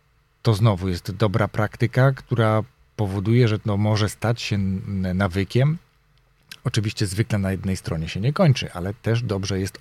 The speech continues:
o poranku uruchomić taki zwyczaj przeczytania jednej strony książki.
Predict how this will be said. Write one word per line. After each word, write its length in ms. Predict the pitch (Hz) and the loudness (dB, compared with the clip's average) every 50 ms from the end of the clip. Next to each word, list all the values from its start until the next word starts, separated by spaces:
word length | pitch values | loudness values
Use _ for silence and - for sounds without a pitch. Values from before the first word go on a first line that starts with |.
| _ | _
o 100 | - 135 | 0 0
poranku 500 | 135 - 123 104 98 98 101 - - 95 - | 0 2 2 2 2 0 -2 -4 -6 -6 -2
uruchomić 580 | 127 123 120 123 104 - - 92 95 95 - - | 2 2 4 2 2 0 -2 -2 -2 -4 -4 -6
taki 260 | - 90 - - 90 | -8 -8 -8 -8 -12
zwyczaj 440 | 87 82 87 85 - - 85 87 - - - - - - - _ | -10 -8 -8 -8 -6 -6 -6 -8 -8 -12 -18 -20 -20 -20 -20 _
przeczytania 560 | - - 143 - 135 123 - 95 95 98 98 95 | 2 2 2 4 4 0 2 0 0 0 0 -2
jednej 460 | 87 82 90 87 82 - 98 98 92 | -2 -2 -4 -4 -4 -2 -2 -4 -4
strony 500 | - - - - 78 80 82 85 87 - _ | -6 -8 -8 -6 -4 -4 -4 -4 -6 -8 _
książki. 560 | - - - 85 78 69 - - - - - | -10 -8 -6 -4 -4 -6 -6 -10 -16 -18 -20